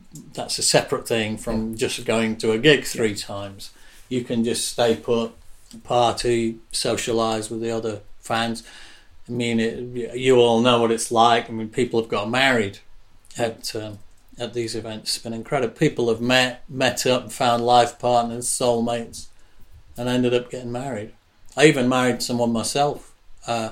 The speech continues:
Speaker 1: I don't mean I married someone. I mean, I married two people. I don't mean bigamy. <laughs> Bigamy too. Um, <laughs> I mean, I was actu-, actually, I dressed up as a priest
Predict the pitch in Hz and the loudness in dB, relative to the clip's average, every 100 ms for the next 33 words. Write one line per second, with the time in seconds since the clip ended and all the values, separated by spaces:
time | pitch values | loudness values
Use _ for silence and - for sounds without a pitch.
0 | - 143 165 120 120 127 120 120 131 110 | 2 6 6 6 2 2 2 0 -2 -4
1 | - 101 101 110 123 113 - - - - | -8 -10 -8 -4 -2 -4 -8 -18 -20 -18
2 | - 120 120 135 127 120 - 123 113 127 | 0 2 4 6 6 4 2 0 2 -2
3 | 117 101 - - - - - - - - | -2 -6 -8 -18 -20 -20 -20 -20 -14 -8
4 | - 127 160 143 131 127 117 123 123 104 | -2 8 8 8 6 6 6 4 4 0
5 | 92 - - - - - - - - - | -2 -8 -18 -20 -20 -20 -20 -18 -16 -2
6 | - 640 453 415 403 - - - - 135 | 0 2 -2 -10 -14 -16 -20 -16 -2 0
7 | 123 123 113 - 123 104 - - - - | 2 2 2 6 6 6 -4 -14 -16 -16
8 | - 127 127 123 127 - - - - 175 | 2 6 8 6 2 -8 -4 -2 6 6
9 | 143 - 175 156 - 156 147 - 156 - | 6 4 4 4 4 2 4 0 -2 4
10 | 170 - - - - - - - - - | 4 4 -4 -10 -6 -8 -6 -10 -6 -4
11 | - - - - - - - - 135 151 | -4 0 0 2 -2 -6 -8 0 4 6
12 | 165 156 - 147 151 120 - 127 123 120 | 8 8 6 2 2 0 6 8 8 6
13 | - | -2